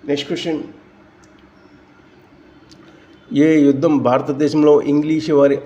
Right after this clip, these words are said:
ఆధిపత్యం నెలకొల్పడానికి దారితీసింది? ఆన్సర్ ఏ, ప్లాసీ యుద్ధం. నెక్స్ట్ క్వశ్చన్,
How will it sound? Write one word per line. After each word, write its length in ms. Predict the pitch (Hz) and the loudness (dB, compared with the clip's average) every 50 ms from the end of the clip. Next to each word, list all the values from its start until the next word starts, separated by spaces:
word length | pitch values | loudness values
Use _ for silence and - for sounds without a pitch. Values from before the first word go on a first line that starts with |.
| - 117 120 | -4 -2 -2
ఆధిపత్యం 500 | 135 127 117 110 - 147 139 - 151 143 143 131 | -2 -2 -4 -2 -2 -2 -2 -2 -2 -2 0 0
నెలకొల్పడానికి 640 | 131 131 131 131 147 135 139 143 139 139 139 139 135 127 135 | 0 0 0 0 -2 -2 0 2 2 2 0 0 -2 0 0
దారితీసింది? 560 | 131 135 131 135 143 139 - 143 139 135 143 139 - - - _ - _ _ _ - _ _ _ _ _ _ _ _ _ - _ _ _ _ _ _ _ _ _ _ _ - - 123 | 0 0 -2 -4 -6 -4 -2 -4 -2 -2 -4 -10 -10 -16 -20 _ -20 _ _ _ -20 _ _ _ _ _ _ _ _ _ -20 _ _ _ _ _ _ _ _ _ _ _ -10 -4 -4
ఆన్సర్ 280 | 127 131 127 135 139 139 - 131 131 | -4 -4 -4 -6 -10 -10 -8 -8 -6
ఏ, 20 | 131 131 131 - | -6 -6 -6 -6
ప్లాసీ 340 | 131 123 123 127 127 - 143 135 127 | -4 -4 -4 -4 -4 -6 -6 -6 -6
యుద్ధం. 260 | 120 117 117 127 110 98 - - - - - _ _ _ _ _ _ _ _ _ _ _ _ _ _ - - _ _ _ _ _ _ - _ _ _ _ _ - _ _ _ - _ _ _ _ _ _ _ _ _ _ - _ _ - - _ _ _ - _ - | -6 -8 -8 -10 -10 -10 -14 -20 -20 -20 -20 _ _ _ _ _ _ _ _ _ _ _ _ _ _ -20 -20 _ _ _ _ _ _ -20 _ _ _ _ _ -20 _ _ _ -20 _ _ _ _ _ _ _ _ _ _ -20 _ _ -20 -20 _ _ _ -16 _ -6
నెక్స్ట్ 200 | 151 143 - - | -6 -6 -4 -6
క్వశ్చన్, 300 | 175 143 - 156 135 - | -8 -4 -4 -4 -6 -6